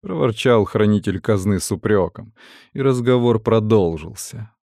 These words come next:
Пусть недоверие ещё ощущалось, но было оно...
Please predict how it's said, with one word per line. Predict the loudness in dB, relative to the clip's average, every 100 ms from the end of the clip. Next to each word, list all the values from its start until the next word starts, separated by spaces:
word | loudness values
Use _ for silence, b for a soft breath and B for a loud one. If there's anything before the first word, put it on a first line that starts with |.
| _
Пусть | -8 -6 -10 -8
недоверие | -2 2 2 2 0 -2 0 0
ещё | 0 0 2 2
ощущалось, | 2 -2 -4 -2 0 2 2 -2 -6 -8
но | -6 -4 -6
было | -4 -4 -2 0 2
оно... | 2 2 2 0